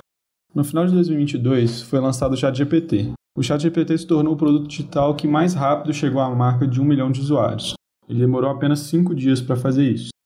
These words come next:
Ele superou o primeiro colocado, que era o Instagram, que demorou quase três meses pra atingir a mesma marca.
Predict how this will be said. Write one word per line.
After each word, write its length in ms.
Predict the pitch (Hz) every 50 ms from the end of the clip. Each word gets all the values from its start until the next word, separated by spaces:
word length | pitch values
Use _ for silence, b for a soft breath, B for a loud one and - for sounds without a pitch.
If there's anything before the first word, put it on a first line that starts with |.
| _ _ -
Ele 120 | 127 131 123
superou 440 | - - 151 143 156 139 123 131
o 20 | 131
primeiro 260 | - 151 143 139 135
colocado, 680 | 127 135 131 127 120 123 - 110 110 117 131 147 143 147
que 120 | - - 147
era 180 | 127 127 131
o 20 | 135
Instagram, 540 | 135 - - 151 143 135 113 113 117 - - - - - -
que 80 | - 135
demorou 300 | 131 131 135 127 131 139
quase 340 | - - 139 147 156 156 -
três 260 | - 160 175 180 160
meses 300 | 127 127 135 139 135 123
pra 140 | - 127 120
atingir 300 | 120 - 127 117 113 113
a 60 | 110
mesma 240 | 110 113 110 117 117
marca. 420 | 101 95 - - - - - -